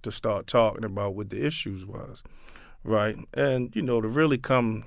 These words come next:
to find out, all this was about a misunderstanding and pillow talk.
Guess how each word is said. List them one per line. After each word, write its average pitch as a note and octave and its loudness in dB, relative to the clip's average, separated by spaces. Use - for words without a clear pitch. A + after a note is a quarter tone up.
to - -16
find A2 2
out, A2 0
all B2+ 6
this A#2 0
was G#2+ -2
about G2+ -4
a G2 -6
misunderstanding G#2+ -4
and C3 -2
pillow C#3 4
talk. - -6